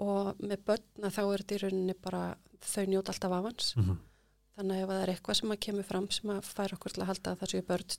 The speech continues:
Speaker 1: í óviðunandi aðstæðum, eitthvað sem er tilkynningaskylt eða var það við barnaverndarlög, að þá ber okkur líka að bregðast við því. Þannig að við erum dálítið að til dæmis hafa samband við barnaverndina þegar það eru börn inn á heimilum þar sem er verið að beita ofbeldi.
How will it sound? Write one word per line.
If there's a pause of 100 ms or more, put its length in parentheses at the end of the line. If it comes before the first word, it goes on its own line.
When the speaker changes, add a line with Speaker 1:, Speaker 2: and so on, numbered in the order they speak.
(140)
Speaker 1:
í
óviðunandi
aðstæðum, (640)
eitthvað
sem
er
tilkynningaskylt
eða
var
það
við
barnaverndarlög, (720)
að
þá
ber
okkur
líka
að
bregðast
við
því.
Þannig
að
við
erum
dálítið
að (200)
til
dæmis
hafa (300)
samband
við (260)
barnaverndina
þegar
það
eru
börn
inn
á
heimilum
þar
sem
er
verið
að
beita
ofbeldi.